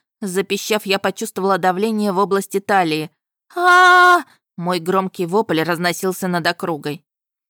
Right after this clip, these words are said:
Меня схватил и поднял в воздух дракон, огромный и настоящий. «Лолочка, доченька!»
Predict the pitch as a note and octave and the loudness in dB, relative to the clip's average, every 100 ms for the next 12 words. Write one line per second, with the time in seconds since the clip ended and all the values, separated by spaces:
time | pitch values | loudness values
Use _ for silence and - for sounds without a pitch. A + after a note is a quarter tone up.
0 | _ F#3 F#3+ G3 - - E3+ F3 G#3+ A3 | _ -4 0 -2 -4 -8 -4 -4 -4 -4
1 | - - G#3 F#3+ G3 F3+ E3 G#3 F3 G3 | -6 -4 -4 -2 -2 -2 -2 -4 -2 -4
2 | F3+ G#3 A3+ F#3+ E3 C#3 - _ _ _ | -2 -4 -4 -4 -2 -4 -12 _ _ _
3 | D3 D3 E3+ G#3+ G3 E3 E3+ G3 G3 - | -6 -4 -2 0 0 -2 -2 0 -2 -2
4 | G3+ G#3 G3+ D#3+ - D3+ D3 _ _ _ | -2 0 0 -2 -6 -8 -10 _ _ _
5 | _ _ _ _ _ _ _ _ _ _ | _ _ _ _ _ _ _ _ _ _
6 | _ _ - C4+ D#4+ D4 A3+ - - F3+ | _ _ -6 -2 2 4 2 -2 -4 -2
7 | F3+ C4 F#4+ F4 C4 A3 G#3 G3 | -2 2 2 2 -2 -6 -2 -2